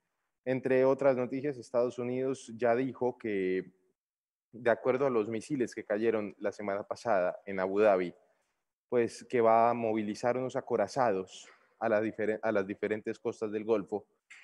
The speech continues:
para, digamos, mantener un poco el orden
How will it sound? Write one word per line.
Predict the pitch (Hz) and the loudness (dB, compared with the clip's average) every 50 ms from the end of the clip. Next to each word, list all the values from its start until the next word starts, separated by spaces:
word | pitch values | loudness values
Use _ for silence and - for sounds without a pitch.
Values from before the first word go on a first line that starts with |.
| - _ _ _ | -20 _ _ _
para, | - 120 117 120 113 110 110 110 107 | 2 4 6 6 6 6 6 4 2
digamos, | 113 117 117 110 117 120 117 117 - - | 2 0 0 0 0 -2 -4 -6 -8 -10
mantener | 101 120 120 117 101 - 110 110 110 110 117 | -6 -4 -4 -4 -4 -6 -6 -4 -4 -4 -6
un | 113 | -6
poco | - - 123 - - 127 127 123 120 117 - - _ _ _ | -6 -6 -8 -6 -6 -4 -4 -2 -2 -2 -4 -6 _ _ _
el | - 120 127 117 120 135 | -2 0 0 2 4 6
orden | 131 117 107 92 95 98 95 95 92 | 4 4 4 0 -4 -4 -4 -6 -8